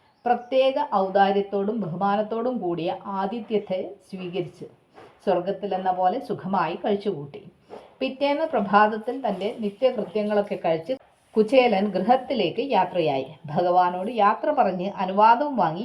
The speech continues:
യാത്ര തിരിച്ചു. ദ്വാരകയിൽ നിന്ന് ഇറങ്ങി കുറച്ചു ദൂരം ചെന്നപ്പോഴേക്ക് ഗൃഹത്തിൻ്റെ ഓർമ്മ വന്നു. ഗൃഹിണിയും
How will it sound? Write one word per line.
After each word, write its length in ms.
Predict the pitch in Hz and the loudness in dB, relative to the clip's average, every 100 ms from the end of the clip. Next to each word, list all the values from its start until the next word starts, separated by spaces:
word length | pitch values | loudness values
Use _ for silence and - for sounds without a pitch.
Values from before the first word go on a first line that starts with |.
| 269 | 0
യാത്ര 200 | 202 175 175 | 0 -2 -4
തിരിച്ചു. 280 | 190 - - - _ - _ - | -6 -6 -14 -16 _ -20 _ 0
ദ്വാരകയിൽ 640 | 208 240 247 269 302 320 311 | 6 6 6 0 -2 -4 -4
നിന്ന് 240 | 247 233 - - 196 | -4 -6 -8 -4 0
ഇറങ്ങി 340 | 190 180 208 - - | 0 -2 -4 -8 -2
കുറച്ചു 380 | 247 247 - 302 | 0 0 -2 -6
ദൂരം 260 | 233 208 220 214 | -2 0 0 0
ചെന്നപ്പോഴേക്ക് 720 | 185 185 190 190 175 170 196 254 - _ 160 | 2 0 0 0 0 -2 -4 -6 -8 _ -2
ഗൃഹത്തിൻ്റെ 580 | 180 226 262 - 175 175 - 180 165 | 2 2 2 0 -6 -6 -6 -2 0
ഓർമ്മ 220 | 190 202 165 | 2 2 0
വന്നു. 200 | 143 139 - - - - | -2 -6 -14 -20 -20 -12
ഗൃഹിണിയും 520 | 160 175 185 190 196 | -6 -4 -4 -4 -6